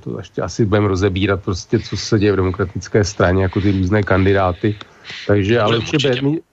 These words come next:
Speaker 1: Bernie Sanders prostě, <clears throat> eh, jako je to, je to, s-, si tu dokážou až volby, jak to je prostě,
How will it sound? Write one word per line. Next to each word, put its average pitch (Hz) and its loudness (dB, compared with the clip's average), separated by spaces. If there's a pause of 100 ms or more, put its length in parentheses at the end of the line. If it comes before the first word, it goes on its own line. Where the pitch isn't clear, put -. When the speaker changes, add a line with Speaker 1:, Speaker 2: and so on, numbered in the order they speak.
Speaker 1:
Bernie 135 0
Sanders 135 -2
prostě, 147 -2 (180)
<clears throat> - -4
eh, 104 0 (100)
jako 127 0
je 123 2
to, 135 0
je 135 -2
to, 135 0 (580)
s-, - -4 (120)
si 127 -2
tu 123 0
dokážou 123 2
až 135 2
volby, 135 0
jak 95 -2
to 110 0
je 98 2
prostě, 92 -6